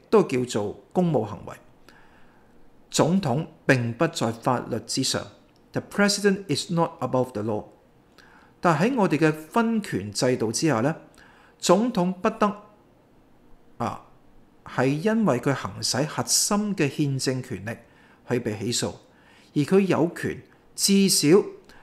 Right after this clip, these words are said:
係享有到佢全面嘅公務行為呢，都有推定嘅豁免權。呢個豁免權呢，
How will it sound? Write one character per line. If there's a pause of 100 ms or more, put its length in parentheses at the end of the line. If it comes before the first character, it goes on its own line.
係
享
有
到
佢
全
面
嘅
公
務
行
為
呢， (400)
都
有 (100)
推
定
嘅
豁
免
權。 (600)
呢
個
豁
免
權
呢，